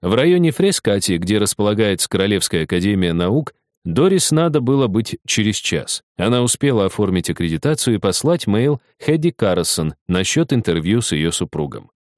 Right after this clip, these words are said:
"Здравствуйте, Хэдда, меня зовут Дорис Линд. Я работаю в столичных новостях. В воскресном выпуске нашей газеты планируется большой материал о Поле Карсоне, в связи с чем я была бы очень признательна за возможность задать некоторые вопросы,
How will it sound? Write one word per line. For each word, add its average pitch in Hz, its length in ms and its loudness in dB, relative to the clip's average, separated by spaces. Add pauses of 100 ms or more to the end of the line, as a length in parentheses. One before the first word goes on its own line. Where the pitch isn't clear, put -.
(300)
"Здравствуйте, 147 640 2
Хэдда, 80 320 0
меня 110 260 2
зовут 107 380 0
Дорис 127 420 0
Линд. 95 460 -2 (100)
Я 113 220 2
работаю 120 400 0
в - 40 -4
столичных 107 540 -2
новостях. 101 580 -2 (400)
В 92 100 -2
воскресном 147 520 2
выпуске 139 420 0
нашей 123 300 0
газеты 107 440 0
планируется 107 540 0
большой 98 360 0
материал 104 500 0
о 101 140 -2
Поле 107 260 0
Карсоне, 92 640 -2 (400)
в - 60 -8
связи 98 320 2
с - 80 -6
чем 135 240 2
я 98 160 2
была 98 240 0
бы 95 180 -2
очень 110 320 0
признательна 95 640 0
за 80 140 -4
возможность 87 580 -2
задать 82 480 -2
некоторые 98 460 0
вопросы, 127 520 0